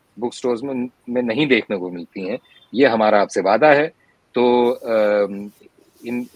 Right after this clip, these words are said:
इन शब्दों के साथ आज का सत्र यहीं पर ख़त्म करते हैं और आपसे वादा करते हैं कि एक महीने बाद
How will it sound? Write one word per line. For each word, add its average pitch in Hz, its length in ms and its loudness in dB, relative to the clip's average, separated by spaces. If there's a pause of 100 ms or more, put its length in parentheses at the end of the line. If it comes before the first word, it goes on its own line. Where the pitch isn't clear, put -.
(100)
इन 117 140 -8
शब्दों 110 320 -6
के - 100 -8
साथ 135 260 2 (540)
आज 113 240 -2
का 123 120 0
सत्र 131 340 -4
यहीं 117 400 -4
पर 110 120 -4
ख़त्म 139 320 -4
करते 156 300 0
हैं 165 260 2 (440)
और 110 300 2
आपसे 107 280 -6
वादा 113 280 2
करते 135 340 -2
हैं 127 120 -2
कि 120 160 -4
एक 110 100 -6
महीने 104 280 -4
बाद 139 380 4